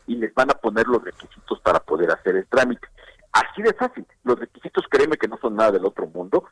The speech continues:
No, no, ya no tiene que pasar ni por buró de crédito ni nada. Nomás es recabar alguna información que, que el Fobiste va a pedir para poder hacer el trámite.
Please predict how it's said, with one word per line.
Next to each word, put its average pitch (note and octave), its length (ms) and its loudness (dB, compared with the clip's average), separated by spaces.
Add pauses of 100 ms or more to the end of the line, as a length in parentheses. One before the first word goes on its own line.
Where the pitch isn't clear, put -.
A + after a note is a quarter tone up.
(100)
No, G2+ 260 2
no, G2+ 160 -2
ya G#2 140 0
no G#2 80 -2
tiene G#2 220 -6
que - 100 -10
pasar - 280 -6
ni F#2+ 100 -8
por E2 160 -6
buró E2 220 0
de - 100 -4
crédito F2+ 340 0
ni B2 100 -2
nada. C3+ 240 2
Nomás G#2+ 280 -2
es A2+ 80 -2 (380)
recabar G2 480 0
alguna A2 280 -6
información G#2 560 -6
que, F2 220 -2
que - 160 -4
el D#2+ 220 -4
Fobiste - 380 -4
va E2+ 80 4
a - 60 -6
pedir E2+ 220 -2
para F2 180 0
poder F2 300 0
hacer A2+ 160 2
el B2 80 -2
trámite. B2+ 480 0